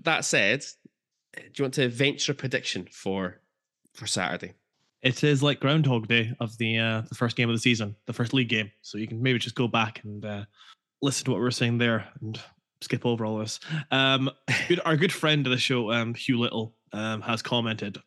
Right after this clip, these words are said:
Speaker 2: um, "I know that our predictions are kind of a little bit pointless 'cause regardless of form or oppo-, opposition, we tend to predict Aberdeen victories. So we're maybe not being entirely truthful." So, uh,
Speaker 1: <laughs> I didn't see this from Hugh.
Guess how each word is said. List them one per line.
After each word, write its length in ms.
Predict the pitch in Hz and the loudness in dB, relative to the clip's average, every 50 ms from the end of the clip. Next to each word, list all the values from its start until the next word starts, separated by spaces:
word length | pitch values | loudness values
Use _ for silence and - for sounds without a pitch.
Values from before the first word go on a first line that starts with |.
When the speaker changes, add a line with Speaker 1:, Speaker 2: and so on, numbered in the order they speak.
| _ _ - | _ _ -10
Speaker 2:
um, 240 | 104 107 110 104 82 | -8 -8 -6 -6 -6
"I 120 | 98 107 | -6 -6
know 240 | 107 110 110 107 107 | -4 -4 -4 -4 -4
that 200 | 101 104 98 - - _ _ - | -6 -6 -8 -10 -14 _ _ -8
our 140 | 92 107 107 | -6 -6 -6
predictions 480 | - - - - - - - 110 101 - | -6 -6 -8 -6 -4 -4 -6 -6 -6 -6
are 100 | 113 113 | -8 -6
kind 200 | - - 107 104 | -4 -4 -4 -4
of 140 | - - _ - - - - - - - - - - - - _ - | -4 -8 _ -20 -20 -20 -20 -20 -20 -20 -20 -20 -20 -20 -12 _ 2
a 40 | 156 | 2
little 180 | 190 220 220 190 | 4 4 4 2
bit 140 | 185 180 151 | 0 0 0
pointless 300 | 185 185 139 123 123 - | 0 0 0 -2 -6 -8
'cause 160 | - 123 120 | -8 -6 -4
regardless 380 | 135 117 143 147 143 139 - | -2 0 0 2 0 0 -2
of 80 | 147 123 | -4 -6
form 560 | - - 156 147 139 135 131 123 123 117 113 - _ _ - | -2 2 4 4 6 6 4 4 2 0 -2 -6 _ _ -2
or 180 | 135 123 117 | 0 0 0
oppo-, 280 | 113 - 147 139 127 - | 2 2 2 2 2 2
opposition, 400 | 127 127 - 135 135 - - 127 | 0 2 2 2 2 2 2 0
we 80 | 120 117 | -2 0
tend 300 | - 143 131 123 117 - | 0 0 2 0 0 0
to 240 | - 117 113 110 110 - _ _ _ _ _ _ _ - | 2 2 2 2 0 -4 _ _ _ _ _ _ _ -2
predict 260 | - 127 - - - - | 0 0 0 0 0 0
Aberdeen 380 | 113 113 107 113 107 107 107 | 0 0 2 2 0 0 0
victories. 480 | 110 117 - - - 104 101 104 98 - | -2 -2 -2 -4 -4 -4 -4 -4 -4 -4
So 280 | - 131 - - 113 | -6 -6 -4 -4 -2
we're 120 | 110 110 107 | -2 0 0
maybe 220 | 117 117 107 117 | 0 0 0 -2
not 180 | 110 110 - - | -4 -4 -2 0
being 200 | 113 107 107 110 - | 0 0 0 -2 -8
entirely 480 | 120 110 - - 120 110 110 107 104 | -8 -8 -4 -2 -2 0 0 -2 -4
truthful." 500 | 104 - - 110 - - - 101 104 - _ _ _ _ _ - - _ _ _ - | -4 -6 -10 -12 -10 -10 -10 -10 -12 -12 _ _ _ _ _ -20 -20 _ _ _ -12
So, 440 | - - - - 107 104 104 104 104 | -10 -8 -4 -4 -2 -2 -2 -2 -2
uh, 300 | 101 101 101 104 104 104 - _ _ _ _ _ _ _ _ _ _ - | -2 -2 -2 -2 -4 -4 -8 _ _ _ _ _ _ _ _ _ _ -8
Speaker 1:
<laughs> 120 | - - | -4 0
I 100 | 160 156 | 2 2
didn't 220 | 175 180 - 185 - | 4 4 2 2 2
see 120 | - - 170 | 4 4 4
this 160 | 165 185 - | 4 4 2
from 100 | - 127 | 0 -2
Hugh. 280 | - - - - - | -4 -4 -4 -4 -4